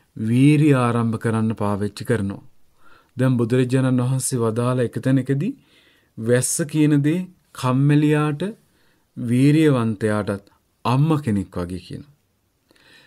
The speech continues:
කම්මැලි කෙනාට වැස්ස කියන එක එයාගේ කම්මැලිකම දියුණු කරගන්න භාවිතා කරනවා.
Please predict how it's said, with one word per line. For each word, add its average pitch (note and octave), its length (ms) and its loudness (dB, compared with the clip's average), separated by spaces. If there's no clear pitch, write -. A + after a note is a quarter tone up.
කම්මැලි D#3+ 460 2
කෙනාට C#3+ 460 2
වැස්ස A#2+ 340 -2
කියන B2 260 -2
එක A2 160 -6
එයාගේ A#2+ 560 0
කම්මැලිකම D3 840 0
දියුණු A#2+ 320 0
කරගන්න A2 440 -4
භාවිතා G2+ 520 -6
කරනවා. - 440 -12